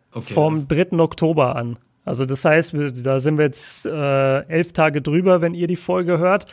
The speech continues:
Speaker 2: Also das heißt, wir haben mehr als einmal die Woche produziert. Also wir, wir haben eigentlich jede Woche eine Folge gedroppt und dann noch welche extra.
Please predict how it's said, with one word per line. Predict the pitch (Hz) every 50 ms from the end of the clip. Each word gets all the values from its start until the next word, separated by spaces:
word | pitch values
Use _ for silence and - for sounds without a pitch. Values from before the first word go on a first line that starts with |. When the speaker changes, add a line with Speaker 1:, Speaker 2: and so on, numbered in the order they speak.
| - - - _ _
Speaker 2:
Also | - 131 123
das | 127 135 139 -
heißt, | 175 170 170 170 -
wir | 151 147
haben | 147 143 143 143 143
mehr | 151 170 180 196 208 202
als | 175 175 165 -
einmal | - - 165 160 175 175 170 165 165 147
die | 147 135
Woche | 151 151 - 160
produziert. | - - - 147 135 135 - - 143 139 127 113 - - _ _ _ -
Also | 127 135 123
wir, | 156 160 160 160 135
wir | 156 165
haben | 175
eigentlich | 185 170 156 - -
jede | 156 170 185 190 180 147
Woche | 165 175 175 180
eine | 170 170
Folge | 165 - - 165 180 185 185 156
gedroppt | 175 156 135 160 185 190 185 -
und | - - 151 147 131
dann | 156 156 156
noch | 151 151 127
welche | 147 147 131 143 139
extra. | 135 139 143 - - - 127 120 117 117